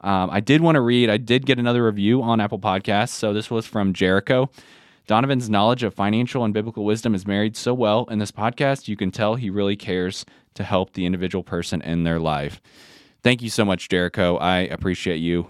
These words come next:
and the kind words, and it is all for the glory of God. I have a, a special and unique skill set and knowledge and gift,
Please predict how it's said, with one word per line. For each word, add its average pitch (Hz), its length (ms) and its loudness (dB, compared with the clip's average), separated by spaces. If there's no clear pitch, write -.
and 85 320 -2
the 82 80 -8
kind 87 320 -4
words, 110 540 -2
and 82 400 -6
it 101 140 -4
is 98 100 -2
all 98 300 4
for 101 160 -2
the 95 80 2
glory 92 260 4
of 90 100 -2
God. 92 340 2
I 90 240 0
have 90 280 0
a, 92 180 0
a 95 100 -2
special 98 520 0
and 92 180 0
unique 101 480 2
skill 147 300 2
set 151 300 2
and 98 200 0
knowledge 131 420 4
and 95 160 -4
gift, - 460 -2